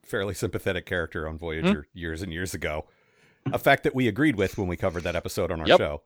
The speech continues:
Speaker 1: And there have been so many memes about it in the last, like, six months. It just continues to delight me.
Speaker 2: Yep. That's nice to hear. I thought we were the only people still angry about that, so.
Speaker 1: I think, I honestly think, like, there's been a renewed interest in Star Trek, like, uh, with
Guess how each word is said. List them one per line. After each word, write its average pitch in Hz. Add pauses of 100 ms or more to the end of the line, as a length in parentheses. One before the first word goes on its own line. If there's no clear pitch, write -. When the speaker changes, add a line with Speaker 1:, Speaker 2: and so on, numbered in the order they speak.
(120)
Speaker 1:
And 98 (360)
there 123
have 120
been 131
so 127
many 117
memes 104
about 87
it 95
in 98
the 92
last, 85
like, 95
six -
months. 82
It -
just 92
continues 78
to -
delight 57
me. -
Speaker 2:
Yep. 127 (720)
That's 190
nice 226
to 190
hear. 175
I 151
thought 170
we 147
were 147
the 131
only 131
people 123
still 120
angry 117
about 92
that, 92
so. 107 (500)
Speaker 1:
I 320 (200)
think, 349 (200)
I 165
honestly 180
think, 123
like, 104
there's 110
been 110
a 107
renewed 95
interest 90
in 87
Star 85
Trek, 80
like, 82
uh, 76
with 80